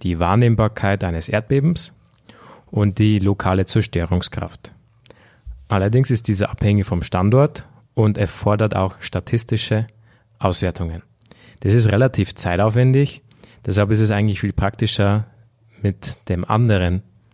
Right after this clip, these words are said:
Tool beziehungsweise mit der Magnitude zu arbeiten, die ebenfalls die Erdbebenstärke beschreibt.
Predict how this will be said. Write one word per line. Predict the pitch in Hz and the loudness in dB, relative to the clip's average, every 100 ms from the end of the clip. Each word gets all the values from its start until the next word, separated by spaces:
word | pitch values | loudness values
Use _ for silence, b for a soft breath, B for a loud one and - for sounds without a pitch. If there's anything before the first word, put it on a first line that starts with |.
| _ _ - | _ _ -6
Tool | - 101 120 | -2 2 2
beziehungsweise | 120 90 95 92 | 0 -2 0 0
mit | 90 87 _ - - | 0 -4 _ -8 -4
der | 85 | -2
Magnitude | 85 87 90 90 - - 104 - 120 139 b b | 0 0 0 -4 -2 -2 0 0 0 0 b b
zu | - 95 | -4 -2
arbeiten, | 87 95 98 113 110 | 0 0 0 0 0
die | 104 - | 0 0
ebenfalls | 98 110 110 107 110 110 - B B B B - | 0 0 2 2 2 0 -6 B B B B -6
die | 92 | -4
Erdbebenstärke | 95 - 92 92 - 90 - 92 | -2 -2 -2 -2 -2 -4 -2 -2
beschreibt. | 90 - 85 - - | -2 -2 -4 -6 -18